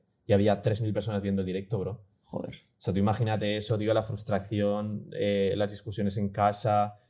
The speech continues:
Speaker 1: era, era muy complicado.
Speaker 2: Ya.
Speaker 1: Y entonces, tío, yo ahí en, en, en un periodo de dos a tres años maduré como un hijo de la gran puta. O sea, porque eso fue casi como un speedrun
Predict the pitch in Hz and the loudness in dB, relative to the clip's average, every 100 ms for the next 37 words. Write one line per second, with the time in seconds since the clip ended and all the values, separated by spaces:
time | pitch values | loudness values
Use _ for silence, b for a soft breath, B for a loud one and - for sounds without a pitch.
0 | b b _ - 104 101 104 104 104 104 | b b _ -2 4 6 8 6 4 2
1 | 104 107 117 107 104 101 98 95 - - | 0 0 0 -2 -2 0 -2 -6 -10 -4
2 | 120 117 - 120 113 104 113 - 120 117 | -2 -2 -4 0 2 4 2 2 2 2
3 | 104 104 110 117 127 131 113 110 - 107 | 4 4 6 4 4 2 2 0 -4 -4
4 | 104 104 104 107 107 110 127 127 123 120 | -2 -2 -4 -4 0 2 4 6 6 6
5 | 120 120 117 117 110 113 123 135 131 - | 4 2 0 -2 -4 -4 -2 -2 -4 -10
6 | 120 110 104 101 101 113 120 113 110 123 | -6 -2 0 0 0 0 0 -2 0 0
7 | 107 98 107 110 - 104 - - - 110 | 0 -2 -4 -6 -10 -12 -12 -16 -4 -2
8 | 98 95 b b _ - 104 110 107 120 | -2 -4 b b _ 0 0 0 -2 2
9 | 127 123 110 139 131 123 107 120 127 123 | 2 2 0 0 0 0 2 2 2 0
10 | 113 123 131 175 196 | -2 2 2 0 -4